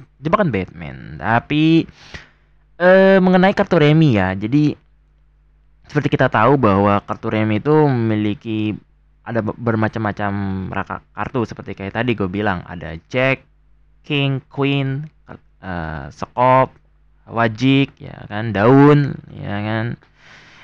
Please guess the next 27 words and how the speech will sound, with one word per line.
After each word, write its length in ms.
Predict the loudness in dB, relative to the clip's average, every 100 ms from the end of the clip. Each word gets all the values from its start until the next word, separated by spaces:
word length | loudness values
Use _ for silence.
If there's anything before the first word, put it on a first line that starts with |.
| -14
apapun 320 | -8 -4 -2
itu 80 | -2
namanya 480 | -2 -2 0 0 -2
lah. 60 | -4 -6 0
<laughs> 200 | 0 2 2
Gue 80 |
juga 320 | 2 2 2 0 -8 -20 -20 -20 -20 _
udah 80 | -14
sudah 320 | -8 -4 -2
lama 160 | -4 -6
nggak 300 | -6 -6 -6
main 480 | -6 -4 -6 -6 -6
remi 240 | -6 -6
itu, 80 | -8
meskipun 400 | -6 -6 -4 -4 -4
ada 160 | -4
di 80 | -4
depan 240 | -4 -4
gue, 160 | -2 -2
tapi 320 | -2 -2 0
ya 320 | 2 2 0 -4 _ _ _ _ _ _ -10
cukup 240 | -8 -8 -10 _ _ _ _ _ _ _ _ -10
mela-, 240 | 0 0 0
apa 220 | -2 -2
ya, 80 | 0
melambangkan 640 | 0 0 0 -4 -4 -8
itu. 160 | -10